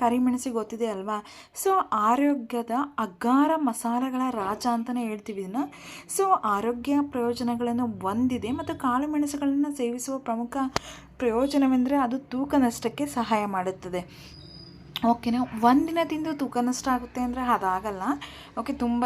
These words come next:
ದಿನ ತಿನ್ಬೇಕು, ಹಾಗಾದರೆ ಅದು ತೂಕ ನಷ್ಟ ಆಗುತ್ತೆ. ಮತ್ತು ಜೀರ್ಣಕ್ರಿಯೆಗೆ ಒಳ್ಳೆಯದು, ಮತ್ತು ದೇಹವನ್ನು, ಆ, ನಿರ್ವಿಷಗೊಳಿಸುವ ಮೂಲಕ ಕ್ಯಾನ್ಸರನ್ನು ತಡೆಗಟ್ಟತಕ್ಕಂಥ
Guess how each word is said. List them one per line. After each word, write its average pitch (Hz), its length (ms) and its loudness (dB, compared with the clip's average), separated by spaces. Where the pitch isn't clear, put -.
ದಿನ 220 180 -4
ತಿನ್ಬೇಕು, 208 560 -2
ಹಾಗಾದರೆ 262 500 2
ಅದು 294 160 2
ತೂಕ 226 240 -6
ನಷ್ಟ 208 300 -6
ಆಗುತ್ತೆ. 196 800 -6
ಮತ್ತು 339 240 4
ಜೀರ್ಣಕ್ರಿಯೆಗೆ 277 840 2
ಒಳ್ಳೆಯದು, 202 680 2
ಮತ್ತು 196 560 -4
ದೇಹವನ್ನು, 247 760 2
ಆ, 214 280 4
ನಿರ್ವಿಷಗೊಳಿಸುವ 247 1000 2
ಮೂಲಕ 208 420 -2
ಕ್ಯಾನ್ಸರನ್ನು 262 800 0
ತಡೆಗಟ್ಟತಕ್ಕಂಥ 233 680 -6